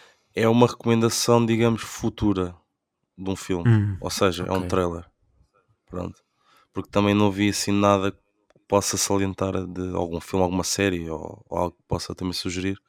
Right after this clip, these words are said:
Speaker 1: A nível cultural,
Speaker 2: Música,
Speaker 1: não
Speaker 2: nada?
Speaker 1: Não, por incrível que pareça, não ouvi nada que me chamasse esta
Speaker 2: Ok,
Speaker 1: semana.
Speaker 2: ok, não, não sei se é isso.
Speaker 1: Yeah. Pá, de filme,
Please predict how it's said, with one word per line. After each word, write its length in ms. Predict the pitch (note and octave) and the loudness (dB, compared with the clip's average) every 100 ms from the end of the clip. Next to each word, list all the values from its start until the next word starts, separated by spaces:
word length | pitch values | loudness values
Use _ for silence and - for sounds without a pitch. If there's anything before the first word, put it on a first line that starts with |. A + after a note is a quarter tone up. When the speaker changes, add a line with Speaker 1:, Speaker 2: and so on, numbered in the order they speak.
| _ _ - - - - - | _ _ -20 -20 -20 -20 -6
Speaker 1:
A 80 | A2+ | 2
nível 220 | G#2+ A2 | 6 6
cultural, 340 | - A2+ A2+ A#2+ | 4 2 8 10
Speaker 2:
Música, 220 | A#2+ A#2+ | 10 8
Speaker 1:
não 60 | |
Speaker 2:
nada? 340 | B2 D3+ C3+ - _ _ _ _ _ _ _ _ _ | 4 4 2 -2 _ _ _ _ _ _ _ _ _
Speaker 1:
Não, 480 | B2 B2 B2 A#2+ G#2+ | 4 8 10 10 8
por 240 | G2 - | 2 0
incrível 240 | G#2 G#2+ G#2+ | 0 2 0
que 100 | - | 2
pareça, 380 | A2 A2 - G#2+ | 2 4 2 2
não 120 | G#2+ | 4
ouvi 300 | G2+ G#2 G#2 | 4 2 0
nada 420 | G2+ G2+ G2 F#2+ | 2 4 2 0
que 160 | - G2 | -8 -8
me 240 | F#2+ F#2 F#2 | -6 -6 -6
chamasse 400 | - G2 F#2 - | -4 0 0 0
esta 180 | F#2+ D3 | 10 10
Speaker 2:
Ok, 180 | - | 12
Speaker 1:
semana. 160 | F3 A#3+ | 12 12
Speaker 2:
ok, 260 | C3+ D3+ F#3+ | 12 10 10
não, 220 | D3+ G3 | 6 4
não 180 | D#3 F3 | 0 -10
sei 200 | - E3 | -6 -6
se 120 | C#3+ | -4
é 40 | |
isso. 160 | D3 - _ | -6 -8 _
Speaker 1:
Yeah. 280 | G#2 F#2+ E2+ - _ - - | -2 -2 -2 -6 _ -12 2
Pá, 140 | B2 | 2
de 120 | A2+ | 2
filme, 400 | - D#3 A2+ F#2+ | 4 6 6 4